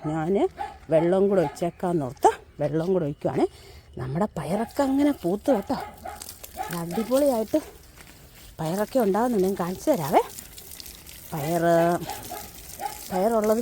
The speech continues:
ഞാൻ കാണിച്ചു തരാവേ. ഇതാ ദോ നിൽക്കുന്നുണ്ടോ, ഇതാ പയറ്, പയറൊക്കെ ഉണ്ടായിരിക്കുന്നുണ്ടോ, നിറച്ചുണ്ട്, എല്ലാ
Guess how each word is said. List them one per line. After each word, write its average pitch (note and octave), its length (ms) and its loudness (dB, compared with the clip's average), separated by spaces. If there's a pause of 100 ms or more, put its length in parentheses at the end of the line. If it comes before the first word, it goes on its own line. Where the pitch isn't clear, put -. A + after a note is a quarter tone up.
ഞാൻ F#3+ 160 2
കാണിച്ചു D3 280 -6
തരാവേ. C#3 260 2 (160)
ഇതാ B2 120 -12 (720)
ദോ D3 80 -4 (300)
നിൽക്കുന്നുണ്ടോ, A3+ 480 0 (760)
ഇതാ - 160 -10 (180)
പയറ്, F#3 280 -6 (400)
പയറൊക്കെ C4 460 -2
ഉണ്ടായിരിക്കുന്നുണ്ടോ, D#4 600 4 (720)
നിറച്ചുണ്ട്, C#4+ 500 6 (680)
എല്ലാ D4 180 8